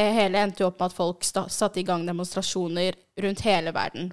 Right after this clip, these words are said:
og mange av de demonstrasjoner, de holder fortsatt på, og det er fint. Men er det virkelig det som skal til for at folk skal skjønne at rasisme er en reell ting?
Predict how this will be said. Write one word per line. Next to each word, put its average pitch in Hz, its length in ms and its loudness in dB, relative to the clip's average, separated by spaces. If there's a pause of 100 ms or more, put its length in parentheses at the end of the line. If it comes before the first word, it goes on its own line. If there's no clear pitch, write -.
(120)
og 196 200 4
mange 196 220 2
av 190 60 0
de 175 100 -2
demonstrasjoner, 180 720 -4
de 196 80 0
holder 160 240 0
fortsatt 175 340 -8
på, 170 200 0 (460)
og 220 80 0
det 220 80 6
er 196 120 4
fint. - 460 -8 (180)
Men 220 380 2 (420)
er 185 240 6
det 202 100 2
virkelig 220 380 0
det 143 160 2
som 180 160 -2
skal 170 160 0
til 226 260 0 (300)
for 226 120 2
at 214 120 6
folk 196 160 2
skal 202 160 2
skjønne 160 580 2
at - 380 0
rasisme 180 720 2
er 160 340 4
en 175 140 -2
reell 175 320 -2
ting? 254 260 2